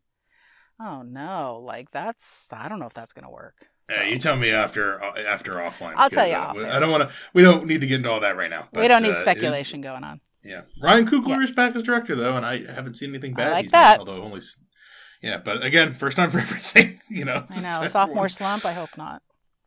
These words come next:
Speaker 2: Well, there's this, and then after that is Ant-Man Quantumania, so that is gonna tie into Loki. That's the only reason I'm interested in that one, 'cause Loki is my favorite thing post, post Snap, I think. Like,
Speaker 1: Hmm.
Speaker 2: po-, or post, uh,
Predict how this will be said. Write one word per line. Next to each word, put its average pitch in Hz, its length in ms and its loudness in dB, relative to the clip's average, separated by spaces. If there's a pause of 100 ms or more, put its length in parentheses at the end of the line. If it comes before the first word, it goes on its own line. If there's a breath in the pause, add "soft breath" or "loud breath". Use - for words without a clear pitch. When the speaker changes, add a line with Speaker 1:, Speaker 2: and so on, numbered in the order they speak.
(400 loud breath)
Speaker 2:
Well, 123 300 -2
there's 135 220 -2
this, 180 240 2
and 151 120 -6
then 151 80 -6
after 156 300 2
that 165 380 4
is 139 580 -6
Ant-Man 139 720 -6
Quantumania, 131 1200 -6
so 120 320 -8
that 139 320 0
is 135 100 -10
gonna 131 540 -4
tie 143 220 -4
into 123 120 -6
Loki. 110 580 -8
That's 117 220 -8
the 127 100 -6
only 123 140 -6
reason 110 240 -8
I'm 104 80 -14
interested 101 300 -14
in 92 80 -16
that 92 180 -6
one, 85 140 -14
'cause 82 140 -16
Loki 113 320 -8
is 107 120 -8
my 98 140 -8
favorite 101 420 -10
thing 95 500 -10
post, - 760 -14 (880)
post - 420 -10
Snap, 87 440 -6
I - 120 -20
think. - 380 -18 (500)
Like, 104 100 -12
Speaker 1:
Hmm. 151 160 -10
Speaker 2:
po-, 101 160 -8
or 101 220 -10
post, - 480 -10
uh, 87 320 -6